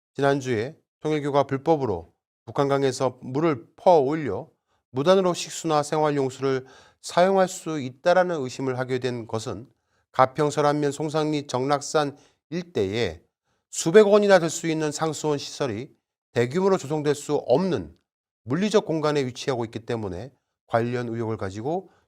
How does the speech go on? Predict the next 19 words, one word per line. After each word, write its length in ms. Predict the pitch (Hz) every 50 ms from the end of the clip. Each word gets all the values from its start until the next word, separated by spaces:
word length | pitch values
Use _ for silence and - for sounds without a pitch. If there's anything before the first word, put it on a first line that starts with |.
| _ -
취재를 400 | - - - - 151 120 120 117 113
하게 160 | 104 110 107
된 200 | - 98 92 92
것입니다. 560 | 87 87 - 87 82 82 80 - - - _ _ _ _ _ _ _ _ _ _ _ _ _ _ _ _ _ _ _ _ _ _
그런데 260 | - 160 180 175 175
바로 400 | 160 156 160 160 147 151 147 - -
가평 440 | - 143 139 139 - 185 175 175 170
통일교에서 560 | - 175 185 180 156 165 170 160 160 - 143
백길로 640 | - 135 139 139 - 180 170 139 104 113 147 - _ _ _ _ _ _ _ -
오 140 | 120 135 143
분 220 | 175 202 202 185
거리에 280 | 160 156 151 151 139 135
불과한 580 | - 131 127 120 131 120 107 98 104 131 147 _ _ _ _ _ _ _ _ -
북한강 440 | - 117 - 175 180 185 175 175
자락 380 | 151 160 156 156 147 135 - -
청평면 1080 | - - 180 180 175 175 170 170 - _ _ - - 165 160 156 143 117 110 143 156 - _ _ _ _ _
고성리 600 | - 135 143 139 190 202 208 196 190 170 151 -
일대에 360 | 170 180 175 - 180 170 156
조성된 600 | 143 127 127 123 127 127 127 135 147 151 156 147